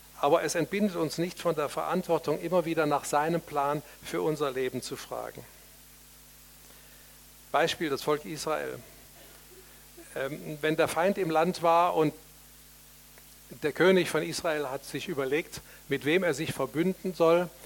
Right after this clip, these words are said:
zum Beispiel mit dem König von Ägypten, um dann den Feind im Land zu besiegen, gemeinsam mit dem. Und kriegte dann einen auf die Mütze.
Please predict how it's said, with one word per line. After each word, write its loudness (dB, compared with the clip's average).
zum -4
Beispiel 0
mit -8
dem -2
König 2
von -2
Ägypten, -2
um 6
dann 2
den -2
Feind 0
im -6
Land -2
zu -6
besiegen, -6
gemeinsam 2
mit -2
dem. -6
Und -2
kriegte -2
dann 2
einen -2
auf -4
die -4
Mütze. -4